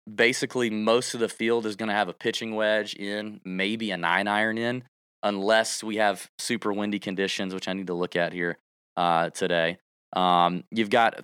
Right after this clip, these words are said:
three par fives, a couple of them very gettable, one of them probably also pretty gettable by most of the field.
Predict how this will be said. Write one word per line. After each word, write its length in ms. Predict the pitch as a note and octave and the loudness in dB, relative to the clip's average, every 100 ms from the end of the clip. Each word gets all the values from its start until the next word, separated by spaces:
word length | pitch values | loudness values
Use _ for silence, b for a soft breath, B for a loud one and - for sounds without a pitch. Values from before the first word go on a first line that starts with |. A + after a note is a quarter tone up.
| - | -6
three 500 | A#2+ C#3 D#3 E3 - - | 0 2 2 0 -4 0
par 260 | C#3+ C3+ | 4 4
fives, 800 | B2+ - B2 B2 C3+ B2+ B2 - - | 4 4 6 6 4 2 0 -6 -2
a 180 | G#2 G2+ | 0 0
couple 400 | - D3+ C3+ B2 | 2 0 2 4
of 180 | B2 A2+ | 2 2
them 280 | A#2 A2 G#2 | 0 0 -4
very 400 | G#2 A2+ B2 A2 | 2 4 4 2
gettable, 600 | A#2 A#2 G#2 A2+ A2 G2+ | 2 2 2 2 2 2
one 180 | A2+ | 0
of 100 | A#2 | 0
them 160 | G#2+ G#2+ | 0 -2
probably 480 | - G2+ A2 G#2 G#2 | 4 4 4 2 4
also 320 | G#2+ - A2 | 2 2 -2
pretty 260 | - A2+ G#2 | 0 -2 0
gettable 460 | G#2+ G#2+ G#2 G#2 | 0 0 0 0
by 160 | G2+ G2 | 2 2
most 320 | G2 G2+ - | 2 -2 -2
of 80 | F#2+ | -4
the 80 | F#2 | -4
field. 400 | - G2+ G2 | -2 0 0